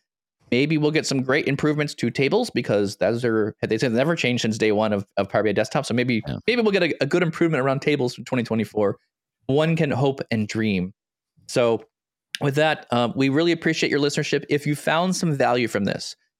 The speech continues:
Speaker 1: if we talked about some features today that you haven't looked at, I'd highly recommend go Google them. Go ask Copilot. Go ask Chat G P T about these features and where you can find more information about,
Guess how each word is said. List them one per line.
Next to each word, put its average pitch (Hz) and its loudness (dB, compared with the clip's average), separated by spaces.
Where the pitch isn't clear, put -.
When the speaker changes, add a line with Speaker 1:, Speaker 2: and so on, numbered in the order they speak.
Speaker 1:
if 135 0
we 180 0
talked 170 -2
about 165 0
some 135 -2
features 135 -2
today 127 0
that 113 -2
you 143 0
haven't 151 0
looked 139 -4
at, 95 -2
I'd 117 0
highly 139 2
recommend 139 0
go 113 2
Google 120 2
them. 92 -2
Go 110 2
ask 127 -2
Copilot. 131 2
Go 107 0
ask 131 0
Chat 165 0
G 147 0
P 143 -2
T 147 0
about 135 0
these 120 -2
features 127 -2
and 110 0
where 113 0
you 113 -2
can 123 -2
find 113 0
more 110 2
information 110 -2
about, 95 0